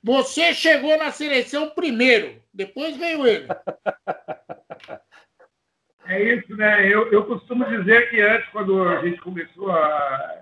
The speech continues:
Speaker 2: eu que trouxe ele pro quinze aqui, né, de Jaú, e aí todo mundo, mesmo quando ele jogava no Vasco, no Guarani, até lá fora, antes dele jogar no, no Barcelona, ele era o irmão do Toninho.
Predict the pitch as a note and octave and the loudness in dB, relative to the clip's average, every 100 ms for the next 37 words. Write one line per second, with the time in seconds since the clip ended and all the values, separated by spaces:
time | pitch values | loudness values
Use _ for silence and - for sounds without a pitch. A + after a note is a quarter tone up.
0 | - D#3+ G#3+ G#3 - F#3 F3+ F3+ F3+ - | -2 2 4 2 -4 -4 -2 -2 -2 -4
1 | - - G#3+ G#3 D3+ - G3+ G#3 F#3 E3+ | -18 -10 -8 -6 -8 -4 0 2 2 2
2 | C3 C3 C#3 C#3+ F3 G3 _ _ _ _ | -2 -6 -4 0 0 -2 _ _ _ _
3 | _ _ _ _ _ - F#3 G#3 G#3+ G#3+ | _ _ _ _ _ -10 -6 2 6 6
4 | A#3 A#3+ C4 D4 C4 C4 C4 C4 A#3+ - | 4 0 0 0 -2 -2 -2 0 0 0
5 | G3+ G#3 - G#3+ G#3 F3+ F#3+ F3+ F#3 F#3 | 2 2 2 -2 0 0 2 2 0 -2
6 | G3 F#3+ F3+ - D#3+ E3+ F3+ F#3 E3 F#3 | 2 4 2 -4 -12 -4 -2 -2 -6 -6
7 | F#3 C3+ A#2+ _ - - G3 G3+ F#3+ - | -6 -8 -14 _ -20 -6 0 0 0 -2
8 | F#3+ F#3+ E3 D#3 F3 E3+ - E3+ C#3+ D#3+ | 2 4 4 2 0 -2 -4 -6 -4 -2
9 | D#3 D#3+ D#3+ D#3 D3+ D3 C#3+ C3+ _ _ | 4 4 4 -2 -4 -8 -12 -16 _ _
10 | _ _ _ _ _ _ _ _ - D#3 | _ _ _ _ _ _ _ _ -16 -2
11 | D#3+ D#3+ - E3 G#3+ B3+ F3+ - _ _ | 0 0 -2 2 4 4 0 -4 _ _
12 | _ _ E3 F#3 G3 G#3 A3 G#3+ G#3+ G#3+ | _ _ -6 0 4 6 8 6 6 2
13 | G3+ G#3 G#3 G#3+ G#3+ A#3+ C4 A#3+ A3 G3 | 0 -2 -8 -8 -8 -2 0 0 -2 -8
14 | C#3+ | -10